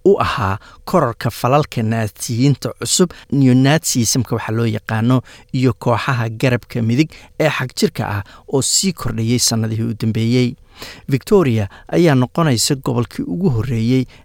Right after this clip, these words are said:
ee mamnuuca astaantan, laakiin shuruuc la mid ah ayaa ka socota gobollada Tasmania, Queensland, South Australia iyo weliba New South Wales. Sharcigan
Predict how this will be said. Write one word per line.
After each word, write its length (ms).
ee 120
mamnuuca 680
astaantan, 600
laakiin 380
shuruuc 400
la 120
mid 180
ah 140
ayaa 340
ka 120
socota 460
gobollada 480
Tasmania, 800
Queensland, 760
South 240
Australia 500
iyo 180
weliba 240
New 180
South 280
Wales. 480
Sharcigan 480